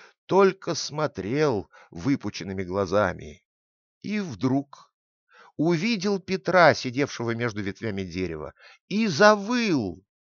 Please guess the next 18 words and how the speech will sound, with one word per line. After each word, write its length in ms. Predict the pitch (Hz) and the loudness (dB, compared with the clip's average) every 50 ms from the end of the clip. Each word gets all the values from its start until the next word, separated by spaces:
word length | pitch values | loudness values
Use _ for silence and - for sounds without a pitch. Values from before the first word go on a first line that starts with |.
| _ _ _ _ _ _ _ | _ _ _ _ _ _ _
«О, 280 | - 214 226 226 226 220 | 6 8 8 10 8 8
лукавый 1200 | 214 190 175 185 190 175 - _ - - 185 190 180 175 170 147 135 160 160 139 120 92 76 _ - - - - _ | 6 4 0 -2 -2 -2 -4 _ 0 2 4 4 6 4 4 2 0 -4 -4 -4 -6 -8 -10 _ -20 -20 -20 -20 _
и 160 | _ 180 185 175 | _ -4 -4 -2
несправедливый 1300 | 160 147 170 147 - - - - 160 160 151 151 143 113 98 127 135 143 175 185 151 143 139 139 135 | -2 -2 -2 -4 -4 -6 -8 -4 -4 -2 -2 -2 -2 -2 -4 0 0 0 2 0 0 0 2 2 2
род! 640 | 120 101 95 123 147 165 139 107 _ _ - - _ _ _ _ _ _ _ _ _ _ _ _ _ _ _ _ _ _ | 2 2 2 2 4 4 2 2 _ _ -20 -20 _ _ _ _ _ _ _ _ _ _ _ _ _ _ _ _ _ _
Там 400 | - 160 185 196 190 190 196 196 | 10 12 12 12 12 12 8 4
сидит 680 | 165 - - - 190 190 165 120 147 208 190 - - - _ | -6 -6 -4 -4 -4 -4 -4 -2 -2 -2 -2 -2 -4 -8 _
он, 920 | - 147 160 175 196 202 196 190 190 180 180 170 147 123 110 95 78 - 90 _ _ - - - - _ _ _ _ _ | 2 2 4 6 4 4 4 4 4 2 2 0 -4 -6 -10 -10 -12 -14 -18 _ _ -20 -20 -20 -20 _ _ _ _ _
тот, 600 | - 147 165 190 190 185 165 - _ - - - - - - _ | 4 8 10 12 12 10 10 8 _ -12 -20 -20 -20 -20 -20 _
который 360 | - 123 139 147 170 165 165 | 4 4 6 8 8 8 8
выдал 360 | 143 120 185 226 - 202 196 | 8 6 4 8 8 8 8
нашу 340 | 180 175 185 185 - - 165 | 8 6 4 2 2 0 -6
тайну!» 760 | 156 - 175 160 147 135 120 98 85 80 78 71 - _ _ _ _ _ _ _ _ _ _ _ _ _ _ _ _ | 0 4 4 6 6 4 2 0 -4 -8 -10 -12 -14 _ _ _ _ _ _ _ _ _ _ _ _ _ _ _ _
Теперь 600 | _ - - 71 71 _ - 127 165 185 185 180 - _ | _ -18 -16 -16 -16 _ 0 4 6 6 4 4 0 _
и 100 | 123 113 | 0 2
оба 340 | 107 123 160 180 160 165 | 4 6 4 4 4 2
другие 640 | 143 131 127 117 95 90 143 208 247 247 240 233 214 | 2 2 0 0 -2 -8 -8 -6 -6 -4 -2 -4 -4
зверя 520 | 165 131 120 113 113 113 107 90 87 85 | -4 -4 -6 -4 -2 0 0 0 -2 -4